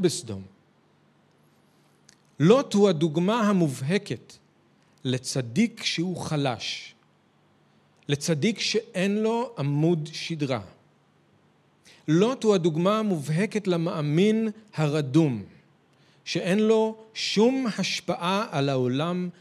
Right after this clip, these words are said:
שסביבו. לוט הגיע לפסגה בסדום, לשער העיר. אין גבוה מזה, אין חשוב מזה, אבל הוא היה חסר השפעה, חסר תועלת.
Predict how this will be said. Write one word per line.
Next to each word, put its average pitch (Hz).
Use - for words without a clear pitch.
שסביבו. 127
לוט 180
הגיע 160
לפסגה 165
בסדום, 123
לשער 185
העיר. 156
אין 185
גבוה 190
מזה, 185
אין 160
חשוב 202
מזה, 175
אבל 123
הוא 139
היה 170
חסר 180
השפעה, 175
חסר 190
תועלת. 175